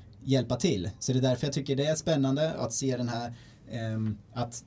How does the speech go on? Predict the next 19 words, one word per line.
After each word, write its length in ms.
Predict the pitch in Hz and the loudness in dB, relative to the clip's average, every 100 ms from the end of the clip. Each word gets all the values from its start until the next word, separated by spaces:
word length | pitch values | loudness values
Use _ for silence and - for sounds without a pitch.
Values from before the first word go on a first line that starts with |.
| - | -8
det 100 | 127 | -2
är 40 | 123 | 0
fler 340 | - 135 131 | 2 2 4
inom, 380 | - 120 117 113 | 2 0 0 -2
eh, 360 | - 120 113 113 | -2 -4 -4 -2
techvärlden 640 | 139 131 117 107 131 139 - | -2 0 -2 0 0 0 -4
som 240 | - 123 113 | -4 -2 -2
vill 140 | 110 | -2
ta 120 | 113 | -4
och, 280 | 107 107 110 - | -4 -4 -8 -8
och 100 | 127 | -6
skapa 440 | - 139 110 123 | -2 0 0 0
någonting 340 | 117 110 117 120 | 0 0 0 2
mer, 260 | 143 113 | 2 2
inte 280 | - 107 110 | 2 0 2
bara 200 | 110 104 | 0 0
ett 60 | 101 | 0
stort 260 | 107 101 | -2 -2
bolag. 520 | 131 117 131 101 98 | -2 0 0 0 -2